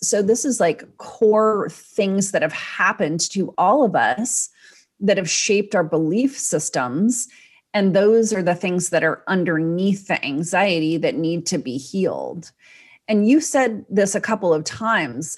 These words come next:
we're, we, in this conversation, we make it sound easy. Like you said, mindfulness, and you have to be aware of this and, you know, get to know what your triggers are. And all of those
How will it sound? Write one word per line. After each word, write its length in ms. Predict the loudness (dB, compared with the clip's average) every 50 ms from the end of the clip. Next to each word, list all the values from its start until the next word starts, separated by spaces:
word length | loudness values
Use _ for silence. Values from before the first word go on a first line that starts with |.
| -16 _
we're, 440 | -16 -16 -12 -2 0 2 2 2 -2 -6
we, 320 | -10 -2 0 0 0 0
in 160 | 0 2 2 2
this 160 | 2 2 -2
conversation, 760 | -2 0 2 4 4 2 2 2 0 0 0 -2 -2 -2 -2
we 100 | -2 0
make 260 | -2 -2 -4 -2 -4
it 120 | -4 -4 -4
sound 420 | -4 -2 -2 -2 -4 -6 -8 -12 _ _
easy. 460 | -4 -2 -2 -2 -2 -6 -8 -8 -12 -2 0
Like 240 | 0 0 0 -2 0
you 140 | 0 0
said, 260 | 0 2 0 0 0 0
mindfulness, 720 | 0 0 0 0 0 -4 -4 -4 -4 -2 -2 -2 -4 -4
and 80 | -4 -4
you 60 | -4
have 140 | -4 -4 -4
to 60 | -4
be 100 | -2 0
aware 220 | 2 2 2 2
of 80 | 2 2
this 240 | 0 0 0 -2 -4
and, 220 | -4 -4 -2 -2
you 60 | -2
know, 100 | -2 -2
get 220 | -2 -2 -2 -2 -2
to 100 | -4 -2
know 180 | -2 0 0
what 140 | 0 0 -2
your 100 | -4 -6
triggers 460 | -8 -6 -6 -4 -2 -2 -2 -2 0
are. 220 | 0 0 0 0 0
And 100 | -2 -2
all 240 | -2 0 0 0
of 160 | 0 -2 -2 0
those 320 | 0 0 0 0 -2